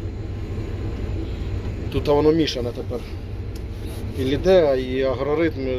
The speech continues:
Чо, чо він не зійшов, я не знаю. Ну, погано зійшов. Ну,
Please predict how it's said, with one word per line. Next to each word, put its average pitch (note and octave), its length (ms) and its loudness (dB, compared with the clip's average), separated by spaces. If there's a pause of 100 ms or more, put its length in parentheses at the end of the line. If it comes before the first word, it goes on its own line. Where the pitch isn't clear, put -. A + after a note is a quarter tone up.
(140)
Чо, D3+ 200 6 (140)
чо D#3+ 140 4
він D#3+ 160 6
не D#3+ 80 6
зійшов, D#3+ 360 2
я D3 100 4
не D3+ 100 4
знаю. D3+ 360 2 (880)
Ну, C#3 100 0
погано C#3 400 4
зійшов. B2 400 2
Ну, C3 360 0